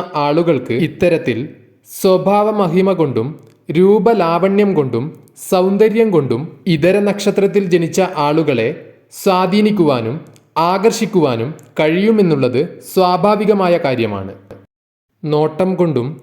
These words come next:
വാക്കുകൊണ്ടും ഇതര നക്ഷത്രക്കാരുടെ അനുകമ്പയും സൗഹൃദവും നേടിയെടുക്കുവാൻ ഈ നക്ഷത്രക്കാർക്ക് പ്രത്യേക കഴിവ് തന്നെ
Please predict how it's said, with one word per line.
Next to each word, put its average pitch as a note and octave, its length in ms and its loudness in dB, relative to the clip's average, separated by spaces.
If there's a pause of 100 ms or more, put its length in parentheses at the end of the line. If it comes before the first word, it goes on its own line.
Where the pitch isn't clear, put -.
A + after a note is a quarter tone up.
(380)
വാക്കുകൊണ്ടും E3 760 0 (560)
ഇതര F3+ 320 0 (120)
നക്ഷത്രക്കാരുടെ G3+ 840 -2 (640)
അനുകമ്പയും F#3 680 0 (460)
സൗഹൃദവും F#3+ 720 2 (360)
നേടിയെടുക്കുവാൻ F3+ 840 2 (440)
ഈ G3 40 2 (100)
നക്ഷത്രക്കാർക്ക് G#3 840 -2 (420)
പ്രത്യേക G#3+ 500 0 (120)
കഴിവ് F#3+ 380 0
തന്നെ G3 200 2